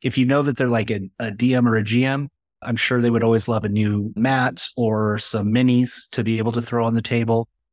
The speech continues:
If they are just a player, maybe they're looking for a new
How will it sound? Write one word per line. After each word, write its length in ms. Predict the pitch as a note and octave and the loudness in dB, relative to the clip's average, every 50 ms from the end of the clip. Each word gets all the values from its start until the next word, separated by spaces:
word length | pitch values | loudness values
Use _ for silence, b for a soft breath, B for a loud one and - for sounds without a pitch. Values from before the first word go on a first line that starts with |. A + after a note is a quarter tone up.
| _ _ | _ _
If 300 | - - A2+ G#2+ - - | -10 -6 -6 -6 -6 -4
they 380 | - A2+ A2 A2 A2 A2 A2 - | -4 -2 -2 -2 -2 -4 -4 -4
are 360 | - A2 G#2+ G#2+ G#2+ G#2+ G#2+ | -2 -2 0 0 0 -2 -2
just 280 | G2 A#2+ A2 - - A2 | -4 -4 -6 -6 -8 -10
a 40 | |
player, 640 | - - - C3 C3 C3 B2+ B2+ B2+ B2+ B2+ B2 G#2+ | -8 -4 -2 0 0 2 2 2 2 2 0 -2 -4
maybe 240 | A2 A2+ A2 A2 A2 | -4 -4 -2 -2 -2
they're 320 | G#2 A2 A2 G#2+ A2 G#2+ | -2 -2 -2 -2 -2 -2
looking 300 | G#2 A2 G#2+ - A#2 G#2+ - - | -4 -4 -6 -6 -8 -8 -4 -2
for 280 | A2 G#2+ G#2 G#2 G#2 - | -2 0 0 0 0 -2
a 140 | A#2+ A2 G2+ | -2 -2 -2
new 520 | G#2 G#2 G#2+ A2 G#2+ G#2+ G#2 G#2 G#2+ G#2+ | -2 -2 -2 -2 -2 -2 -4 -4 -6 -8